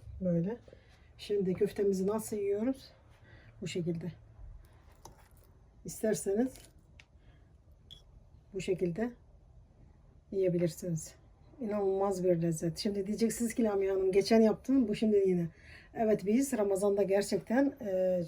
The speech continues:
e, köfteyi ve kısırı çok seviyoruz. E, arada bir mutlaka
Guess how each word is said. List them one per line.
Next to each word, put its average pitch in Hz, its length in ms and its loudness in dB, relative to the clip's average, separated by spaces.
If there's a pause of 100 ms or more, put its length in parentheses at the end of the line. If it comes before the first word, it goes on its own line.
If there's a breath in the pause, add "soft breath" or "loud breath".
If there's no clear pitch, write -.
e, 175 260 -6
köfteyi 196 500 -4 (140)
ve 196 220 -6 (260)
kısırı 208 360 -6
çok 214 200 -8
seviyoruz. 180 600 -8 (880 soft breath)
E, 190 60 -12 (800)
arada 214 360 -4
bir 226 100 2
mutlaka 220 540 -2